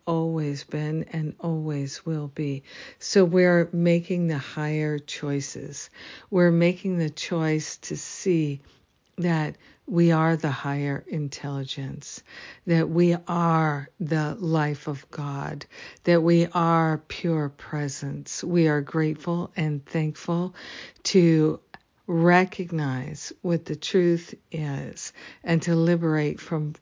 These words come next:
all the false perceptions, projections, and ideas of ourselves as being lack and limitation magnets. <laughs> We are grateful to give up any idea that we've been holding on to our,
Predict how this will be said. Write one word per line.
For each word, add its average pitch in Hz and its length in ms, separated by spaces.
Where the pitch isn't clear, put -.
all 175 360
the 165 100
false 156 420
perceptions, 160 840
projections, 151 840
and 147 120
ideas 143 720
of 180 440
ourselves 160 960
as 170 300
being 156 600
lack 156 800
and 160 280
limitation 156 1120
magnets. 135 1040
<laughs> - 40
We 190 280
are 156 160
grateful 156 720
to 165 400
give 170 260
up 156 360
any 175 500
idea 160 720
that 151 140
we've 160 240
been 151 160
holding 151 400
on 147 220
to 156 200
our, 139 340